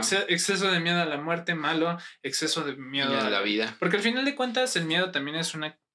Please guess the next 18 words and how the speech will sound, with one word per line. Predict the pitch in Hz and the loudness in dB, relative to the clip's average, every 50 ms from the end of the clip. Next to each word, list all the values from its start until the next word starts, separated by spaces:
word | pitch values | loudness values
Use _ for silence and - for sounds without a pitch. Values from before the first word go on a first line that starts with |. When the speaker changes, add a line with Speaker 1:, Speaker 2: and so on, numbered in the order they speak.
| _ _ | _ _
Speaker 1:
una | 151 147 147 | -6 -2 0
Speaker 2:
Herramienta. | 147 147 143 135 - - | 0 2 2 0 0 2
Speaker 1:
cuestión, | 143 139 - 90 - - 131 | 2 2 2 0 0 -2 -2
herramienta | 131 135 139 135 139 139 147 147 180 175 | -4 -2 -2 -2 -2 -2 -2 0 0 0
de | 156 135 | 0 0
supervivencia, | - - - 123 120 120 123 143 175 175 175 - 123 123 | -2 -8 -12 -14 -12 -10 -8 -6 -6 -6 -8 -10 -14 -14
¿no? | 123 139 147 | -12 -12 -10
O | 139 | -8
sea, | - 139 135 135 - _ _ _ _ _ _ _ _ _ _ _ _ _ _ _ _ | -8 -8 -8 -10 -12 _ _ _ _ _ _ _ _ _ _ _ _ _ _ _ _
ya | - 156 151 139 | -6 -2 -2 0
lo | 139 | 2
había | 135 135 139 139 | 0 0 -2 -2
comentado, | 143 139 139 139 139 139 139 139 139 | -4 -6 -6 -2 -2 -2 -2 -2 0
pero | - 143 131 - - - - - _ _ _ | 0 -2 -2 -2 -6 -12 -20 -20 _ _ _
el | - 139 147 | -2 2 2
hecho | 156 156 - 170 156 | 2 2 2 0 0
si | - 147 135 | 0 0 0
yo | 139 143 151 151 147 143 139 131 | 2 2 2 2 2 2 2 0